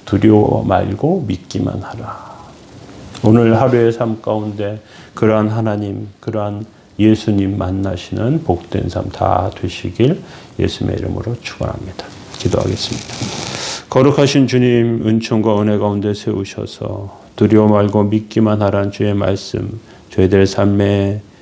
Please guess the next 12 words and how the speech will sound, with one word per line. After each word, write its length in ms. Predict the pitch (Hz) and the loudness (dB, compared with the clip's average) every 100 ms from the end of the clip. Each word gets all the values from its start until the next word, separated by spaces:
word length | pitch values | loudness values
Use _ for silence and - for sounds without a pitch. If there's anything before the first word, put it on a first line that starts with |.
| - | -12
교훈이 380 | - 101 101 101 | 0 2 4 2
되게 320 | - 95 - | 2 0 2
하시고 600 | 95 95 - - - - | 2 2 -2 -8 -4 0
오늘도 360 | 101 98 98 98 | 2 2 4 2
믿으며 520 | 95 107 117 110 104 | 2 2 4 4 4
승리하는 600 | 104 - 139 139 127 113 | 0 2 4 6 4 2
삶 220 | 110 107 110 | 2 0 0
되게 320 | 90 - 98 | -4 -2 -6
하옵소서. 680 | - - - - - - - - - - - - - | -2 -2 -2 -6 -10 -10 -18 -20 -20 -18 -18 -20 -18
도우시고 520 | - 110 110 110 110 104 | 2 4 6 6 4 4
인도하시기 680 | 98 95 98 101 - 95 98 | 2 0 -2 -4 -8 -10 -8
원합니다. 720 | 95 98 98 98 98 98 | -6 -8 -8 -8 -12 -14